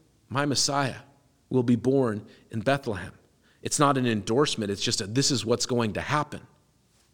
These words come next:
Jesus was born into a world of inequity and inequality. The, the Jewish people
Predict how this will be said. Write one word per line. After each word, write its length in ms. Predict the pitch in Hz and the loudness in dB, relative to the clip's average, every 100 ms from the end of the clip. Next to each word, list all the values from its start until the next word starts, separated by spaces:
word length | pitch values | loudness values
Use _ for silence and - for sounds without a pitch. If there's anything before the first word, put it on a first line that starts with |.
| _ _ _ _ _ _ _ - - - | _ _ _ _ _ _ _ -20 -20 -12
Jesus 380 | - 180 220 202 | -2 2 2 2
was 140 | 147 | 0
born 280 | 113 151 175 | 0 2 4
into 240 | 165 - 147 | 2 2 2
a 60 | |
world 480 | 120 123 143 147 147 - | 2 4 4 4 0 -4
of 100 | 110 | -2
inequity 520 | 107 135 - 160 190 - _ _ _ _ _ _ - - _ - | 0 0 -2 -8 -10 -14 _ _ _ _ _ _ -20 -20 _ -8
and 120 | 135 | -4
inequality. 720 | 131 151 - 120 110 101 - - _ _ _ _ _ _ _ _ _ _ _ _ _ _ _ - | 0 0 0 -2 -2 -6 -14 -20 _ _ _ _ _ _ _ _ _ _ _ _ _ _ _ -10
The, 160 | 127 - - - - | -6 -6 -8 -12 -2
the 120 | 107 | -2
Jewish 500 | 92 117 190 214 - | 0 0 4 4 2
people 500 | - 185 185 123 110 | 0 -2 2 0 -2